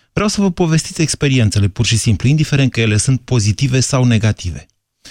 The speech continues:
Zero trei șapte doi, zero șase nouă, cinci nouă nouă este numărul de telefon la care vă invit să sunați pentru a intra în dialog. Bună ziua, Iulian!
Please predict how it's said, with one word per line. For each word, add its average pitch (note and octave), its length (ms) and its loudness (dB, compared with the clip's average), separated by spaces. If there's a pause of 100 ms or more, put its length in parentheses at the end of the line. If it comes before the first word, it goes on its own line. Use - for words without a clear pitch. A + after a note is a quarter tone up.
(320)
Zero G3 220 0
trei F#3+ 160 -2
șapte E3 300 -2
doi, C#3 180 2
zero D3+ 240 2
șase C#3 280 0
nouă, B2+ 280 2
cinci A2 300 0
nouă A2 240 2
nouă G#2 200 2
este G2 180 -2
numărul G#2+ 300 2
de G2+ 100 0
telefon G#2+ 360 0
la G2+ 120 2
care G2+ 180 0
vă F#2+ 140 0
invit A#2+ 240 2
să C3 120 -2
sunați G#2+ 340 0
pentru G2 240 0
a F#2 40 2
intra G2 220 2
în G#2 80 2
dialog. F#2 300 0
Bună A#2+ 200 2
ziua, C#3 200 2
Iulian! G#2+ 380 2